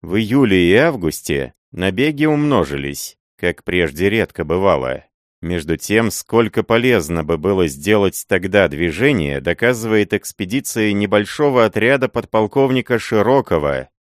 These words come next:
последствием которой было покорение тимиргоевцев. А ещё более предпринятые вами в сентябре удачные экспедиции за Кубань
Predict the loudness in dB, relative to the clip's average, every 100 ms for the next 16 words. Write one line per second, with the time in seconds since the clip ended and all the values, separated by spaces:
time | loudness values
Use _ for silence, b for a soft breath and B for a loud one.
0 | _ -8 -6 -4 -2 -2 -2 -4 -4 -2
1 | -4 0 0 2 0 2 0 0 -2 0
2 | 2 0 0 -2 -2 -2 0 0 0 0
3 | 0 -4 -8 -8 -8 _ _ _ _ -6
4 | -4 -4 -4 -2 2 2 4 2 0 -2
5 | -4 -2 -4 -2 -2 0 0 2 4 4
6 | 2 -2 -2 -4 -2 -2 0 2 2 0
7 | _ _ -6 0 0 0 -4 -2 -2 -2
8 | -8 -8 -8 -6 -4 -4 -2 -2 -2 -4
9 | -4 0 2 0 -4